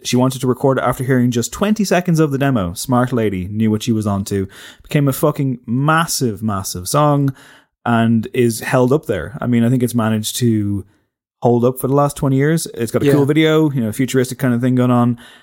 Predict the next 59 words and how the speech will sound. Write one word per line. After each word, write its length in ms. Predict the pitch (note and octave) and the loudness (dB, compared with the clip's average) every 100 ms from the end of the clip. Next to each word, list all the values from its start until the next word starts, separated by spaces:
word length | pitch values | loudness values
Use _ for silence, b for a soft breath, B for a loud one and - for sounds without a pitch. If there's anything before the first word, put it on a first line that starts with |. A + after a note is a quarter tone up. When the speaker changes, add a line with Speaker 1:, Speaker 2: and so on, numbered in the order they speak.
| B _ | B _
Speaker 1:
And 120 | F#3 | 0
I, 220 | G3 - | 0 0
I 40 | G3+ | 0
guess 180 | B3 A#3+ | 0 -2
it 80 | |
cemented 380 | - F#3+ G#3+ A3+ | -2 0 0 0
her. 140 | B3 A3 | -2 -2
I 60 | D#3+ | 0
guess, 220 | F3+ - D#3 | -2 0 -2
like, 160 | D#3 | 0
you 40 | D3 | 0
know, 80 | |
Spinning 300 | A#2+ - F#3+ | 0 0 0
Around 420 | F3+ E3 E3 D#3 - | 2 2 2 0 0
and 280 | B2+ A#2+ A#2+ | 0 0 0
On 160 | C3 B2+ | 0 2
a 40 | |
Night 200 | B2 G#2 | 2 0
Like 180 | A2+ A2+ | -2 0
This 320 | A#2+ A2+ - | 0 0 -2
were 80 | B2 | 0
the 240 | A2+ G#2 - _ | 0 -2 -6 _
two 220 | - C3 | 0 0
singles 540 | A#2 A#2+ A2 G#2+ G2+ - | 2 2 2 0 -2 -4
that 100 | G2+ F#2+ | -4 -2
kind 200 | A#2+ G#2+ | 0 0
of 200 | G2 - | -2 0
brought 180 | A#2+ A2 | 0 0
her 80 | G#2+ | 0
back 240 | A#2+ G2+ - | -2 -2 -8
to 80 | A2 | -8
the 100 | G#2 | -4
fore 320 | A2 A2 G#2+ | -2 -2 0
the 140 | G#2+ | 0
year 160 | G#2+ G#2+ | 0 0
before. 480 | G#2+ - A2+ G#2+ G#2 B B B B | -2 0 2 2 -2 B B B B
But 140 | D3 C#3 | 0 2
this 180 | E3+ F#3 | 2 2
was 100 | C#3+ | 0
the 80 | |
one, 380 | C3+ B2 A2+ F#2+ | 0 0 0 -4
right? 200 | F#2 G2 | -8 -4
This 200 | B2 C3 | -4 0
was 100 | C#3 | -2
the 80 | C3 | 0
one 220 | A#2+ A#2+ | 0 2
where 100 | A2 | 2
everyone 380 | A#2+ A#2+ A2 G#2+ | 0 0 -2 -2
was 200 | G#2+ G#2 | -4 -2
like, 280 | G#2+ G2+ - | -4 -4 0
"Oh, 140 | C#3+ | 0
no, 160 | C3 B2 | 2 0
hang 160 | C3 A2 | 0 -2
on. 160 | G#2 | -6
She's 260 | G2 B2 A2+ | -2 -2 0
incredible. 560 | G#2+ G#2+ G#2 G2+ G2 - | -2 -4 -4 -6 -6 -2
This 180 | A#2+ - | -2 -2
is 60 | |
brilliant. 720 | G#2+ A2 A2 G#2 G2+ G2 - | -6 -2 -2 -2 -6 -6 -8